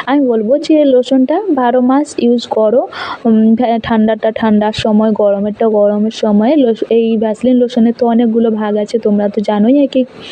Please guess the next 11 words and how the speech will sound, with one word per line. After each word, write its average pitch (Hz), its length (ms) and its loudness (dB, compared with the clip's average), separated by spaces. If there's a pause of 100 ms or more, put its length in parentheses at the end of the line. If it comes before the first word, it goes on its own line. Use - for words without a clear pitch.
(320)
কেউ 240 180 0
কেউ। 254 200 -2 (1000)
তো 233 340 2
সবাই 240 380 -2
ব্যবহার 226 520 -2
করো, 226 500 0 (420)
আর 233 120 0
দেখো 208 540 -2 (100)
ভালো 220 300 0
যদি 226 260 0
রেজাল্ট 220 440 0